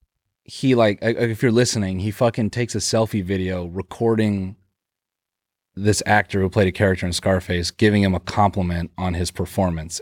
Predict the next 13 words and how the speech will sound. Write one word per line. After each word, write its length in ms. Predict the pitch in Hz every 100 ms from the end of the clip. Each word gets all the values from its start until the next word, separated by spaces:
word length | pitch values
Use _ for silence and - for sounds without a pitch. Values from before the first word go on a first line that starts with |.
| -
and 320 | 90 82 85 - _ _
he's 160 | - 104
just, 160 | 113
like, 260 | 107 85 87
geeking 360 | 110 104 98 90
about 300 | 82 85 82
it. 80 | -
And 80 |
it's 140 | 104 -
such, 260 | 131 123 120
like, 160 | 98
a 80 | 90
strong-armed 1000 | - - - 104 104 101 98 92 90 82